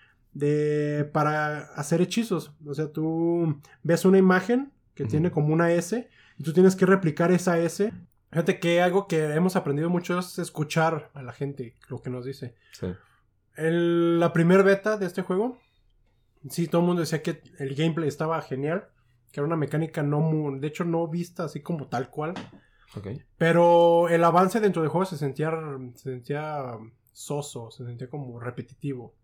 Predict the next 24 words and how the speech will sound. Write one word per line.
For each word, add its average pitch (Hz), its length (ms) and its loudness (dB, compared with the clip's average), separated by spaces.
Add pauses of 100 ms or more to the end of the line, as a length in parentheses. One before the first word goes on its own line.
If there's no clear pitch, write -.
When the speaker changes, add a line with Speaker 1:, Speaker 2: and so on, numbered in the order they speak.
(140)
Speaker 2:
Ok. 95 80 -10
Speaker 1:
Incluso 160 380 -4
hubo 175 100 0
una, 185 240 6
hubo, 170 300 2
hubo, 170 520 -2
hubo 156 340 -8
una 160 220 -6
opinión 160 360 -6 (760)
que 131 100 -8
nos 123 100 -6
dijo, 123 180 -6
"¿Saben 147 280 -4
qué? 170 320 -8 (960)
Se 143 140 -6
siente, 151 840 0
el 131 60 -2
juego 170 180 2
se 160 100 -2
siente 160 500 -2
aburrido, 139 680 0
se - 120 -12
siente 147 500 -4
repetitivo". 131 680 -6